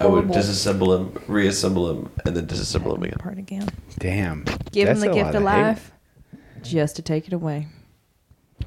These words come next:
Speaker 1: I hate him.
Speaker 3: That's a, that's real intense, man.
Speaker 2: This got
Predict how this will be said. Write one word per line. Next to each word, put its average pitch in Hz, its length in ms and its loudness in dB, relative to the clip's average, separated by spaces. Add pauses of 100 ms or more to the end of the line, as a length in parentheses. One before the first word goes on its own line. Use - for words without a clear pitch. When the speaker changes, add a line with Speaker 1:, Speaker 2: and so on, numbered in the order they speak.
Speaker 1:
I - 60 -6
hate - 260 -2
him. - 160 -4 (840)
Speaker 3:
That's - 340 -2
a, 160 260 4
that's 123 280 -4
real 175 260 4
intense, 104 500 0
man. 82 340 -6
Speaker 2:
This 220 180 4
got 170 300 0